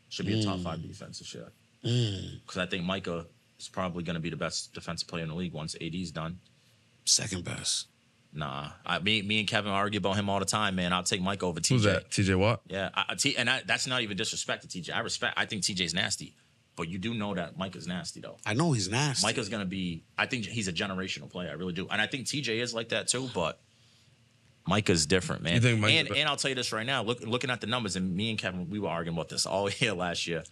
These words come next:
Speaker 1: Defensive player of the year, we, he finished second.
Speaker 2: Yeah.
Speaker 1: Micah did. He didn't even rush the passer like that. He was only rushing the passer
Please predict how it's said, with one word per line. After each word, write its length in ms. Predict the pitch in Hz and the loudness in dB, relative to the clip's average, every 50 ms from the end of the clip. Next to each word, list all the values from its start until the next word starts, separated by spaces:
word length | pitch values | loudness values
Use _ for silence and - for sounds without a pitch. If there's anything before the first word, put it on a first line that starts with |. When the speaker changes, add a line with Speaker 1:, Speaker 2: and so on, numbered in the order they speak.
| - - - - _ _ - | -20 -20 -20 -20 _ _ -8
Speaker 1:
Defensive 360 | - - - 120 123 127 113 | -6 -2 0 0 0 0 -2
player 180 | 117 120 117 117 | 0 0 0 0
of 60 | 110 | 2
the 80 | 107 110 | 2 2
year, 260 | 110 98 90 85 - - - - - - - - - | 2 2 0 -4 -6 -12 -18 -20 -20 -20 -18 -12 -10
we, 80 | 110 | -10
he 260 | 101 - - 117 107 95 | -8 -8 -6 -6 -4 -4
finished 300 | - 120 98 - - - | -4 -4 -2 -2 0 0
second. 280 | 117 107 - - - - - - | 0 -2 -4 -8 -14 -14 -10 -2
Speaker 2:
Yeah. 200 | - 127 127 113 | 2 4 4 4
Speaker 1:
Micah 180 | 101 98 - 80 | 4 0 -2 -4
did. 200 | 78 73 - - - - - - - - - _ - | -6 -8 -10 -12 -20 -20 -20 -20 -20 -20 -20 _ -10
He 160 | - - 147 | -2 0 2
didn't 140 | 156 165 151 | 2 2 2
even 160 | 113 110 107 | 0 0 -2
rush 180 | 107 104 - - | -2 -4 -4 -6
the 80 | 80 | -8
passer 400 | - - 113 110 127 123 - - | -8 -6 -4 -4 -4 -4 -4 -4
like 180 | 87 85 - - | -4 -6 -6 -6
that. 80 | - - | -6 -4
He 80 | 107 | -4
was 100 | 156 156 | -2 -2
only 140 | 175 156 135 | -2 -2 -2
rushing 240 | 123 127 123 - 104 - | -2 -2 -2 -4 -6 -8
the 20 | - | -8
passer 280 | 135 - 160 - - | -6 -6 -4 -4 -6